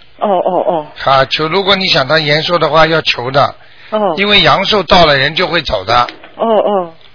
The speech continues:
Speaker 2: 好吗？
Speaker 1: 哦，是，然后，好，好。嗯，
Speaker 2: OK，
Speaker 1: 台长啊，
Speaker 2: 啊。
Speaker 1: 嗯，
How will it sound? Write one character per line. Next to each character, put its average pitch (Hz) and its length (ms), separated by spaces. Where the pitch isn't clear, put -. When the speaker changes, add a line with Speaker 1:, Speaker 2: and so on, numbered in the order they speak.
Speaker 2:
好 - 180
吗？ 156 260
Speaker 1:
哦， 175 400
是， 160 60
然 175 100
后， 175 180
好， 175 160
好。 160 220
嗯， 226 140
Speaker 2:
OK， - 200
Speaker 1:
台 135 80
长 185 120
啊， 180 200
Speaker 2:
啊。 113 240
Speaker 1:
嗯， 247 260